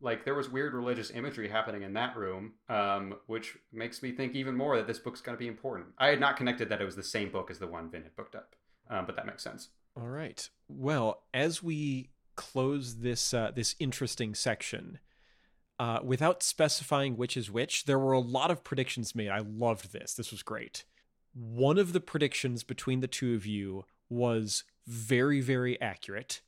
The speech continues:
Speaker 2: One was starting to be accurate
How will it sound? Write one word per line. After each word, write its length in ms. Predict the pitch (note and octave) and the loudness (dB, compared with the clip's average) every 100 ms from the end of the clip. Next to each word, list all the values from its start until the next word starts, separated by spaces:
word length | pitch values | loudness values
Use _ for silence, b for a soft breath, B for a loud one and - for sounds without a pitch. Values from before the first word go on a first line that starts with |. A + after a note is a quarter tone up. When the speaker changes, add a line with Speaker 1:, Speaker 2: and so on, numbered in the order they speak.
| _ _ _ _ _ _ _ _ | _ _ _ _ _ _ _ _
Speaker 2:
One 640 | B2 A#2+ B2 D3 F3 G3 G3 | -8 0 4 6 4 2 -2
was 720 | D3+ B2 C3 B2+ A#2+ A2 - - _ _ | -4 0 4 4 2 2 2 0 _ _
starting 640 | - - - D3+ D3+ G3+ F#3+ | 4 6 6 6 6 6 2
to 100 | C#3 | 0
be 180 | C#3 C3+ | 2 4
accurate 400 | B2 - B2+ | 2 2 0